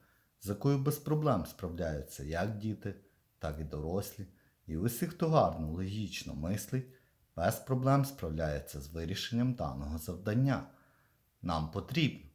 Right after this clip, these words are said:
примістити два сірники, щоб наша рівність була правильною.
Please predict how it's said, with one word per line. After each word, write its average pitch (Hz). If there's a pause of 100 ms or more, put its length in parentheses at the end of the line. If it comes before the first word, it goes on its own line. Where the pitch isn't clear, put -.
примістити 107
два 95
сірники, 76 (420)
щоб -
наша 82
рівність 78
була 78
правильною. 120